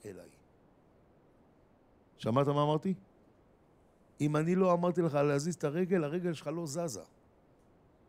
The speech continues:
אם ראית פתאום איזה צמח, אתה רוצה להחזיק בו, אתה לא,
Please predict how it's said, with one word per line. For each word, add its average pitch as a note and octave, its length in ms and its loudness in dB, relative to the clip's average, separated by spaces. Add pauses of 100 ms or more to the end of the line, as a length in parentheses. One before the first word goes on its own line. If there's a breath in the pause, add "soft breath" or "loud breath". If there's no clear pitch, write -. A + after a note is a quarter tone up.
(480)
אם D3+ 160 -2
ראית G3+ 260 4
פתאום G3 440 4
איזה F3+ 360 6
צמח, G#3 400 4
אתה E3+ 100 0
רוצה E3 220 4
להחזיק F3 400 2
בו, A3 400 2
אתה C#3+ 160 -6
לא, G3 300 -6